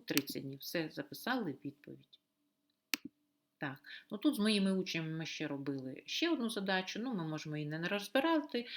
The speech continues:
це задача на рух, всі види ми з вами розібрали, тому можете самі потім подивитися цю задачу, так,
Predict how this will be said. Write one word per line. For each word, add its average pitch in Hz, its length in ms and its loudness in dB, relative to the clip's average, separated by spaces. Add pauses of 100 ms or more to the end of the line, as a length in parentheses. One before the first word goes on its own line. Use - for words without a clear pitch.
(180)
це 196 160 2
задача 190 460 2
на 190 160 2
рух, 269 200 2
всі - 260 -2
види 175 260 4
ми 156 140 -2
з 156 80 -8
вами 151 300 -4
розібрали, 247 580 0
тому 160 340 -6 (440)
можете 196 500 2 (220)
самі 170 480 2
потім 165 380 -2
подивитися 139 680 -2
цю - 180 -14
задачу, - 540 -10 (680)
так, 143 180 -8